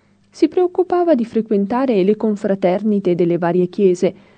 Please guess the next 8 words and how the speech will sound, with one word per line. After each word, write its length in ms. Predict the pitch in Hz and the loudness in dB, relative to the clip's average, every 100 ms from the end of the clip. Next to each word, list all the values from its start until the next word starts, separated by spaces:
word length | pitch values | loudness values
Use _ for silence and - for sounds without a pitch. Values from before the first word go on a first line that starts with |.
| _ | _
per 200 | - 190 | -2 -2
darsi 440 | 180 180 - - 180 | 0 -4 -4 -4 -2
la 100 | 175 | 0
disciplina 680 | 185 - 202 220 294 339 | -4 -4 -6 -2 -2 -2
secondo 520 | 302 269 - - 180 226 | -4 -6 -6 -6 -2 0
il 60 | |
loro 240 | 240 240 226 | 0 0 -4
statuto. 640 | - 196 190 170 - | -4 -6 -4 -8 -8